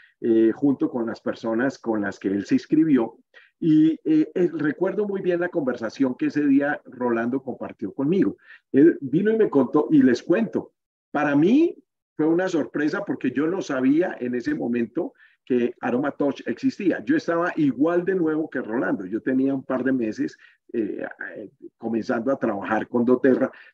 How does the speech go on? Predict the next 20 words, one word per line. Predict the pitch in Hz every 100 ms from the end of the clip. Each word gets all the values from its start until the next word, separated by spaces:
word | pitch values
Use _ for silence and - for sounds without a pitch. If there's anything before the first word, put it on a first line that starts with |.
| -
tratando | 151 147 196 202 220
de | 170
entender | 143 131 113 120 151 170 151 -
toda | 139 135 135
esta | - 131 127 - _
tremenda | - 131 131 143 139 127
compañía | 123 107 104 107 113 117 -
con | 117 104
la |
que | - 107
estábamos | - 107 123 131 120
iniciando | 110 95 - 113 113
este | 127 131
proceso. | 120 127 - 123 98 95 - _ _ _ _ _ _ _ _ _ _ _ - - - -
Y | 160
vino | 208 233
Rolando | 220 175 147 143 170
y |
me | 160
dijo, | 127 123 127 143 139